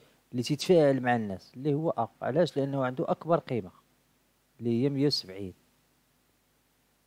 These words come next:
وشكون هو اللي ما تيتفاعلش مع الناس؟ غيكونوا عندنا جوج اللي هما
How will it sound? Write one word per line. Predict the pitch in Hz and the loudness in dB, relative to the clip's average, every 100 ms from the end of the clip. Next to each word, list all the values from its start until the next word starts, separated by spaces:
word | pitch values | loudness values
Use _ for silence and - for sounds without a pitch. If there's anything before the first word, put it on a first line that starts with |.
| - | -14
وشكون | - 190 | -6 0
هو | 190 175 | 4 4
اللي | 160 | 4
ما | 165 | 0
تيتفاعلش | 143 156 - 135 127 139 | -2 -4 2 2 2 0
مع | 135 | -2
الناس؟ | 156 185 170 | 0 0 0
غيكونوا | 131 135 143 123 | -2 -4 -6 -8
عندنا | 113 131 | -8 -6
جوج | 131 151 139 | -4 -4 -4
اللي | 120 120 | -2 0
هما | 113 120 170 | 0 0 -4